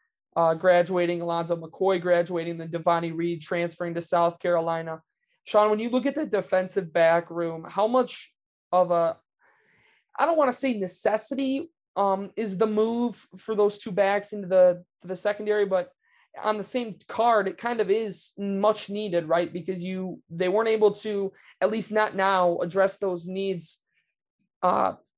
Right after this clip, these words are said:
at safety through the portal.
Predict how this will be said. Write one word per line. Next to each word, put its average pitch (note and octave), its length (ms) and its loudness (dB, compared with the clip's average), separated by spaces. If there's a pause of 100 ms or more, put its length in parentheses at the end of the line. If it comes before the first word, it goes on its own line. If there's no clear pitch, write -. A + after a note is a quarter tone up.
(140)
at G3 180 0
safety G#3+ 680 -4 (760)
through A#3 180 0
the F#3+ 100 2
portal. A#3+ 560 2